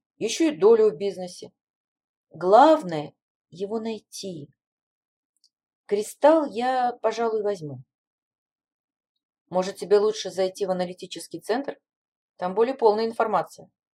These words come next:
Не стоит. Думаю, Шпакман уже в курсе, где мы ищем выход из положения.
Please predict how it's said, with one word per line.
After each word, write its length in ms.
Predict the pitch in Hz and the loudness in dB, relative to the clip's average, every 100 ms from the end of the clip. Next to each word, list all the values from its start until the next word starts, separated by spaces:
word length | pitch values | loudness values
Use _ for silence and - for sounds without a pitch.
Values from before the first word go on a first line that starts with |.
| _ _ _ _ _ _ _ - | _ _ _ _ _ _ _ -18
Не 120 | 175 | -18
стоит. 560 | - 185 175 160 151 _ _ _ _ _ - | -8 -2 0 0 -4 _ _ _ _ _ -2
Думаю, 400 | 180 285 269 240 | 6 6 6 2
Шпакман 540 | - 240 254 233 208 | 2 4 4 2 0
уже 240 | 190 208 | 2 4
в 80 | 226 | 2
курсе, 600 | - 240 208 - 143 143 _ _ _ - | 2 -4 -4 -4 -10 -10 _ _ _ -14
где 300 | 165 185 202 | -2 2 4
мы 200 | 185 180 | 2 -2
ищем 540 | - 196 - 185 180 | -6 -6 -6 -4 -6
выход 520 | 165 247 269 175 - _ _ - | -4 -4 -2 -4 -6 _ _ -16
из 160 | 180 | -14
положения. 720 | - 190 190 170 160 143 135 | -2 4 4 2 -4 -8 -12